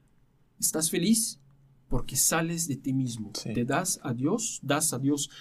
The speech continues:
Speaker 1: el primer lugar en tu vida y te estás dando a los demás. Un apostolado que no es una experiencia, "Ah, es que en el Día del Niño, felicidades a todos los niños, es Día del Niño", ¿no?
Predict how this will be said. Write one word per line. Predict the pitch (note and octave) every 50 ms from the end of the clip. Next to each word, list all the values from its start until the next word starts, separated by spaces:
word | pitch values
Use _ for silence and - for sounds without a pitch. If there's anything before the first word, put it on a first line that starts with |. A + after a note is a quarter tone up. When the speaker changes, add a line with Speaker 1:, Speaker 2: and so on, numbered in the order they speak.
| - -
Speaker 1:
el | - C3 -
primer | - C#3+ D3 D#3
lugar | D#3+ D3 C#3 C#3 C#3+
en | C#3
tu | B2 A2+
vida | B2 D3 G3+ A#3+
y | A#3+
te | - -
estás | A3+ - G3+ F#3+ E3+
dando | D3 D3+ E3+ E3+
a | D3
los | A#2 A2
demás. | A2+ G#2+ A2 A2 - - - - _ _ - - - - _ _ _ _ _ _ _ _ -
Un | C#3+ D3 E3+
apostolado | E3+ F3 G#3 - - G3 F#3 G3 A3 C4+ - - - - - - - - -
que | - F#3
no | G3+ A3+ C4
es | D#4+ D#4+ D#4
una | D#4 D4
experiencia, | A#3+ A3 - - A3 A3 A#3 A3 A3 - A#3 G#3+ G3+ F#3+ E3+ D3 A#2+ G#2 F#2+ - - _ _ _ - - -
"Ah, | A3 C4 C#4+ D4
es | C#4 A#3
que | - A#3
en | G#3 G3
el | F3+
Día | E3+ G#3+ G#3
del | G3 F#3+ F#3+
Niño, | G3 G#3 A3+ B3+ A3
felicidades | - F#3 E3 E3 E3 - - D3+ D#3 D#3+ E3+ D#3+ -
a | -
todos | D#3 C#3+
los | C3+ C#3
niños, | C#3+ C#3+ D3+ C#3+ C3+ C3
es | C3 C3
Día | B2+ B2 A#2+
del | B2 A#2+ A#2+
Niño", | B2+ C#3+ D#3+ D#3+ A#2+
¿no? | A2 B2